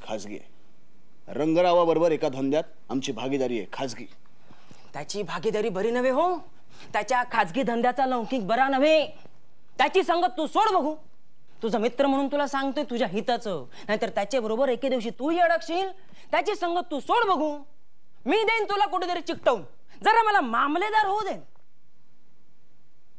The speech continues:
Speaker 1: खरंच देशील मला नोकरी?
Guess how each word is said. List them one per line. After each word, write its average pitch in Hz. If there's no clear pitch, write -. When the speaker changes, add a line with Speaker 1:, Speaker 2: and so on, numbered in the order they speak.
Speaker 1:
खरंच 160
देशील 143
मला 123
नोकरी? 123